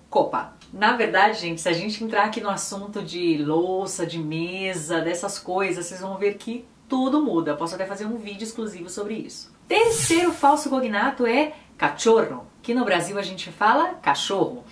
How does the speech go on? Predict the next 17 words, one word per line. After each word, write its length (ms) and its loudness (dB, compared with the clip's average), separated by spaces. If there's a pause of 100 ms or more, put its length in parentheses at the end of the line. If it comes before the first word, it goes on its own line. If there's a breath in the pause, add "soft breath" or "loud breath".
(160 loud breath)
Cachorro 760 4
não 320 0
é 380 0 (300)
o 460 6
animalzinho, 1120 2
o 40 0
cãozinho, 960 0
o 140 0
bichinho 500 -4
de 100 -6
estimação 600 -4
que 80 -2
a 40 -2
gente 220 -6
tem 140 -6
em 80 -12
casa. 400 -4